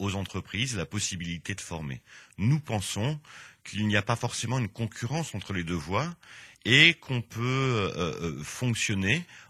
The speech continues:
au mieux pour les jeunes qui sont en plus grande difficulté, qui ont besoin de plus d'écoles.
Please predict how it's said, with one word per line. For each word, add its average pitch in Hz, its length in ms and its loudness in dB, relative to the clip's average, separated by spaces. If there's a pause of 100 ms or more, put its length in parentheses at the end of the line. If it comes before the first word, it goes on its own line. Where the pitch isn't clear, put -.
(100)
au 120 140 4
mieux 123 280 6
pour 107 600 -2
les 85 160 0
jeunes 107 240 -2
qui 104 100 -12
sont 90 200 -8
en 80 40 -6
plus - 140 -12
grande 90 240 -4
difficulté, 85 580 -10
qui - 180 -14
ont 76 120 -6
besoin 92 420 -4
de 80 80 -8
plus 107 420 -6
d'écoles. 92 520 -2